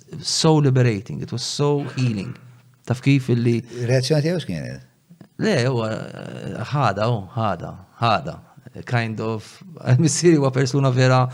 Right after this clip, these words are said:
Speaker 1: ma j-, ma, ma jorix, anke jekk mur tant u missier-, per eżempju, realizzajt jiena li kont ili ma nagħlaq il-missieri, man,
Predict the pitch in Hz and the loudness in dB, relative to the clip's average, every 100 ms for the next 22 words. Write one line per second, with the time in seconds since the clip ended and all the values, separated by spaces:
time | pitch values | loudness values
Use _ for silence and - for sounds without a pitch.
0 | - - - 131 127 123 147 - - 180 | -8 -12 0 2 2 0 -2 -4 -8 -2
1 | 135 139 127 131 143 139 120 135 123 156 | 2 4 2 2 0 -2 -4 -6 -2 -2
2 | 143 - 117 113 - 147 131 - - - | -2 -4 -6 -6 -6 -8 -8 -12 -12 -4
3 | 175 131 147 113 107 110 139 160 127 139 | -2 -2 0 0 -2 0 2 2 2 0
4 | 160 170 135 139 135 127 - - - - | 2 4 4 4 4 0 -6 -20 -20 -20
5 | _ _ _ _ _ _ - 170 135 131 | _ _ _ _ _ _ -4 0 2 4
6 | 131 123 113 113 113 120 110 95 - 170 | 6 6 4 0 -2 -2 -4 -4 -2 0
7 | 120 90 107 80 | 0 -2 -8 -8